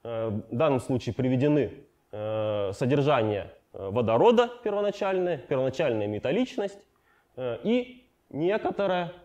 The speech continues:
э, длина свободного перемешивания. Это тот параметр, которым заменяют, э, полную, э, гидродинамическую модель конвективной оболочки в, э, моделях эволюции звезд.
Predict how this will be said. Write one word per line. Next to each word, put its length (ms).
э, 220
длина 420
свободного 640
перемешивания. 720
Это 200
тот 260
параметр, 540
которым 560
заменяют, 920
э, 340
полную, 760
э, 240
гидродинамическую 960
модель 320
конвективной 760
оболочки 600
в, 220
э, 680
моделях 440
эволюции 400
звезд. 400